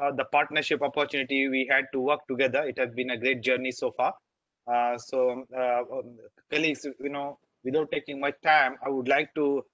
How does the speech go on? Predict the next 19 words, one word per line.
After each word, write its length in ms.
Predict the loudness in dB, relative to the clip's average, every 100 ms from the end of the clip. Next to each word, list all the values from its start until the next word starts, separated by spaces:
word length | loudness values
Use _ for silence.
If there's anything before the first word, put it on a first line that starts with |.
| _
request, 500 | -6 -4 0 0 0
uh, 80 | 0
my 160 | 0 0
colleague 480 | 0 0 2 2 2
and, 280 | 2 2 2
uh, 160 | 4 2
you 100 | -2
know, 160 | -2
the 100 | -2
moderator 520 | 0 2 2 0 -2 -4
for 100 | -4 0
today, 320 | 2 2 0 _ _ _
Doctor 240 | -4 -4 -4
Shravan, 500 | 0 2 2 2 0
to 100 | -2
introduce 460 | -2 -4 -2 -2
the 260 | 0 2 4
guest 180 | 2 -2
speakers 480 | -2 -6 0 0 0